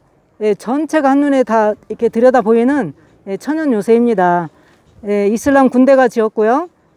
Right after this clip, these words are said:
예, 십자군들이 여기를 아무리 공격을 했지만 한 번도 이, 여-, 이곳을 차지하지 못했다고 합니다. 그래서, 예, 날씨가 좋을 때는, 지금은 이제 십이월이라서요.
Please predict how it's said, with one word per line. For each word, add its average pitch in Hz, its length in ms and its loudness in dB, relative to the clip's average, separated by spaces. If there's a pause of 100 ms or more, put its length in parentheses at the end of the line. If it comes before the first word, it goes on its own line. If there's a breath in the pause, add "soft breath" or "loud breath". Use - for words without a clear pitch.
예, 202 120 -8
십자군들이 277 640 -2
여기를 233 380 4
아무리 233 260 -2
공격을 226 300 -2
했지만 247 280 -4
한 254 100 -4
번도 240 440 2 (120)
이, 214 320 -6
여-, 208 160 -4 (100)
이곳을 208 360 -2
차지하지 247 440 -4
못했다고 190 440 -4
합니다. 185 420 -6 (580 soft breath)
그래서, 262 560 2 (400)
예, 196 200 -6
날씨가 285 580 0
좋을 240 240 0
때는, 226 380 -2
지금은 302 500 -2
이제 240 320 4
십이월이라서요. 254 1120 -2